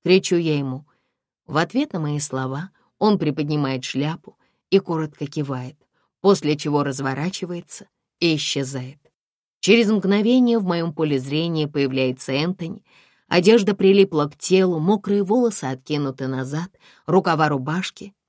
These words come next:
закатаны. Видеть его обычно щеголевато одетого в таком виде,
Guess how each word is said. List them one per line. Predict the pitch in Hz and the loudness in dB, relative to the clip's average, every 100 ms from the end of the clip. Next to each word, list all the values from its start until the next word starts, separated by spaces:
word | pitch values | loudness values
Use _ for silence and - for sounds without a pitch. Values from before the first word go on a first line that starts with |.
| - | -16
закатаны. | 151 151 147 143 131 131 127 _ _ _ _ _ _ _ _ - | -8 -6 -6 -8 -10 -12 -16 _ _ _ _ _ _ _ _ -8
Видеть | 151 165 185 180 156 | -2 2 2 2 -6
его | 156 147 156 | -4 2 2
обычно | 143 151 175 - 135 | 2 0 -2 -6 -6
щеголевато | 135 143 151 147 143 143 | -6 -2 0 0 -2 -2
одетого | 135 131 151 160 156 139 | -4 -2 0 0 -2 -6
в | 135 | -6
таком | 151 143 160 139 127 | -8 -4 -2 -2 -4
виде, | 139 196 - | -2 -2 -4